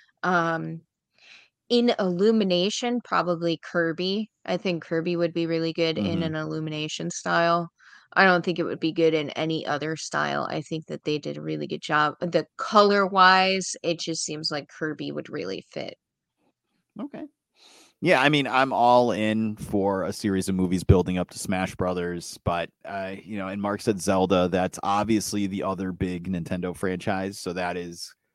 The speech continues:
Speaker 2: gotta be on the,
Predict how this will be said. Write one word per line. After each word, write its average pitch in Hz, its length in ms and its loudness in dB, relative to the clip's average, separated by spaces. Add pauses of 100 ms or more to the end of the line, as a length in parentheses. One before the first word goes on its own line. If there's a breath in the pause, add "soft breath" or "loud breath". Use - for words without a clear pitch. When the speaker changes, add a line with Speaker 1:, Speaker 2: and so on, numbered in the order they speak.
(260)
Speaker 2:
gotta 139 360 10
be 98 460 6 (920)
on 104 260 6
the, 95 240 -2